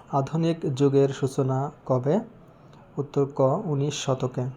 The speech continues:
বিশ, হলোকাস্ট বলতে চিহ্নিত করা যায় কোনটিকে? উত্তর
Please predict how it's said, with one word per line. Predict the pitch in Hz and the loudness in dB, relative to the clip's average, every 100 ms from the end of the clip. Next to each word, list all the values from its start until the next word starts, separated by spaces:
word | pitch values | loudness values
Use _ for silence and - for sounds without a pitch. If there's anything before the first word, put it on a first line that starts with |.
| - - - - - - - - - - - - - - - - | -14 -20 -20 -20 -20 -20 -20 -20 -20 -20 -20 -20 -20 -20 -18 -6
বিশ, | 139 135 156 - - | 0 2 0 -4 -6
হলোকাস্ট | 135 131 147 151 139 135 127 - - - 143 | -2 2 2 4 4 4 0 -10 -14 -8 0
বলতে | 139 139 139 139 151 175 - | 2 2 2 2 0 -4 -4
চিহ্নিত | 147 139 139 151 | -2 0 0 0
করা | 143 131 | 2 0
যায় | 127 135 131 | 2 2 0
কোনটিকে? | 147 131 123 127 151 214 - - - - - - - - - - - - - - - - - - - - - - | 0 -4 -2 -2 0 0 -2 -20 -20 -20 -20 -20 -20 -20 -20 -20 -20 -20 -20 -20 -20 -20 -20 -20 -20 -20 -12 -8
উত্তর | 143 - | -4 -2